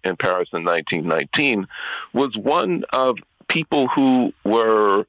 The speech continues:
not holding a winning hand. Uh, and so what emerged from that were resolutions that were very conciliatory, uh, very moderate in tone by any standard. Uh, at the time,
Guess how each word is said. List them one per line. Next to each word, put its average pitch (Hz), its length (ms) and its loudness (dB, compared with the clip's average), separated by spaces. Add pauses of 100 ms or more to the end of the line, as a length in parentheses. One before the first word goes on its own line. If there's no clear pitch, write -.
(120)
not 143 280 0
holding 147 380 0
a 104 60 2
winning 107 300 0
hand. 87 380 -2 (540)
Uh, 104 320 0
and 123 260 0
so 127 200 2
what 131 220 0
emerged 127 600 0
from 85 220 -4
that 82 240 -2
were 107 160 2
resolutions 131 880 0 (160)
that 117 340 0
were 107 460 2 (320)
very 147 200 0
conciliatory, 104 1040 0 (180)
uh, 95 260 2
very 123 500 2
moderate 101 800 0
in 98 160 -4
tone 92 560 -2
by 87 160 0
any 113 260 0
standard. 90 640 -2 (320)
Uh, 90 300 0
at 107 180 -2
the 98 80 -6
time, 123 420 -2